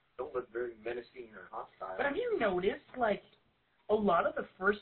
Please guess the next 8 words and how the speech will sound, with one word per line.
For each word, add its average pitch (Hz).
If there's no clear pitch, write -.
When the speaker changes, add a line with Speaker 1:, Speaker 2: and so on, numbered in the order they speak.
Speaker 2:
ladies, 170
I 359
really, 262
by 214
no 208
personal 202
or 190
excitement 175